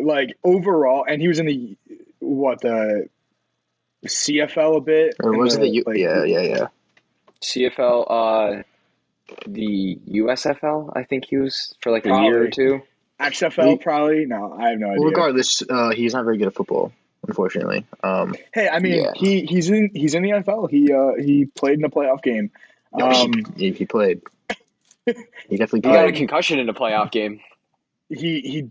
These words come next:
Speaker 1: did do that, but to get a concussion in a playoff game, you have to play in a playoff game.
Speaker 2: Yeah, well.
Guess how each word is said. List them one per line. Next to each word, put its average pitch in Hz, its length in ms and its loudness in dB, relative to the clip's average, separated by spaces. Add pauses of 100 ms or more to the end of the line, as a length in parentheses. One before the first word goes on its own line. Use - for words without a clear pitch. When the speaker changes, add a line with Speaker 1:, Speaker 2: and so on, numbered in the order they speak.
Speaker 1:
did 156 480 0
do 170 200 0
that, 113 340 0
but 147 140 -2
to 151 80 -4
get 170 100 2
a 180 80 0
concussion 165 420 -4
in 143 80 -4
a - 20 0
playoff 180 260 -2
game, 117 180 -4
you 113 60 -2
have 117 100 -6
to - 60 -20
play 131 180 -2
in 139 60 -8
a 113 40 -8
playoff - 300 -12
game. - 100 -14 (600)
Speaker 2:
Yeah, 143 160 -8
well. 117 320 -8